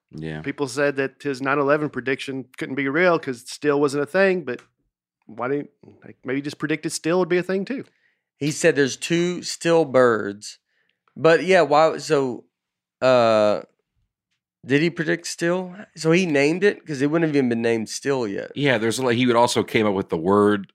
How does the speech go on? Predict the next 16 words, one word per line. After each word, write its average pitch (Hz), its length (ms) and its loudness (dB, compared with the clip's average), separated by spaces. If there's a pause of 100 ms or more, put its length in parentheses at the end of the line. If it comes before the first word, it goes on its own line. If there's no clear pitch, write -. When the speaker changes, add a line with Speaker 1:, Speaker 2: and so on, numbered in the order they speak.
Speaker 1:
that 98 200 0
it 92 80 -2
was 92 140 -8
gonna 101 180 -2
be 98 120 -2
Speaker 3:
Yeah. 87 60 -8
Speaker 1:
called, 104 560 2 (160)
Speaker 3:
<laughs> 190 180 0
Speaker 1:
but 107 120 4
he 107 80 2
couldn't 107 240 -4
come 104 180 2
up 101 100 2
with 78 200 -4
building. 113 580 0 (220)
Speaker 3:
Yeah. 123 400 2